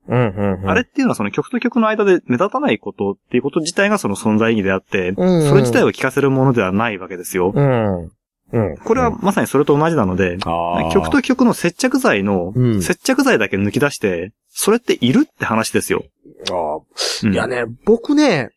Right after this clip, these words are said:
Speaker 2: はい。
Speaker 1: 多分ね、そういう意味で言うと、それが言い悪いっていう話ではなくて、
Speaker 2: はい。
Speaker 1: あの、ラジオ愛が強いんやと思うんです。
Speaker 2: はい、はい。
Speaker 1: 僕。
Speaker 2: うん。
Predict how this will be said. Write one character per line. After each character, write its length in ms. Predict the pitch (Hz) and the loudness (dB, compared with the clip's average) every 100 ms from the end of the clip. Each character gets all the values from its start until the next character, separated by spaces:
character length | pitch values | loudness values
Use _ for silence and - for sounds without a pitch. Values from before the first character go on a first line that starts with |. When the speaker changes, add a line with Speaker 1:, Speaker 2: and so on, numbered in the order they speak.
| _ | _
Speaker 2:
は 200 | - 95 | -6 -4
い。 80 | - | -2
Speaker 1:
多 100 | 190 | 0
分 220 | 156 127 | 0 0
ね、 140 | 127 | 0
そ 160 | 123 220 | 2 2
う 40 | |
い 40 | 220 | 2
う 20 | |
意 100 | 196 | 2
味 20 | |
で 80 | 120 | 2
言 160 | 110 120 | 2 2
う 60 | |
と、 380 | - 151 123 - - - | 2 2 4 0 -8 -2
そ 140 | 285 | 2
れ 80 | 320 | 2
が 100 | 214 | 2
言 140 | 170 | 2
い 60 | 190 | 4
悪 220 | 247 190 | 4 2
い 40 | |
っ 40 | 120 | -2
て 160 | - | -2
い 20 | 107 | 0
う 40 | |
話 240 | 117 101 | 0 0
で 60 | 107 | 2
は 60 | 98 | 0
な 100 | 104 | -2
く 100 | - | -2
て、 320 | 113 104 110 _ | 0 0 -4 _
Speaker 2:
は 180 | - | -4
い。 140 | 98 - _ - | -4 -8 _ -6
Speaker 1:
あ 200 | 120 135 | -4 0
の、 520 | 135 135 127 123 113 - | 2 4 4 4 0 0
ラ 220 | 123 156 | 0 2
ジ 200 | 180 208 | 2 2
オ 180 | 285 349 | 4 4
愛 180 | 185 123 | 2 0
が 120 | 107 | -4
強 320 | - 170 170 | -6 0 2
い 40 | 123 | 2
ん 60 | |
や 120 | 98 90 | -2 -6
と 100 | 95 | -6
思 200 | 92 87 | -4 -6
う 20 | |
ん 20 | |
で 100 | - | -10
す。 200 | - 87 - | -10 -10 -10
Speaker 2:
は 140 | - 123 | -4 -4
い、 80 | 90 | -2
は 160 | 90 | -2
い。 20 | |
Speaker 1:
僕。 400 | 113 123 120 117 - _ _ | -2 -2 -2 -2 -4 _ _
Speaker 2:
う 40 | - | -2
ん。 240 | 92 90 | 0 -2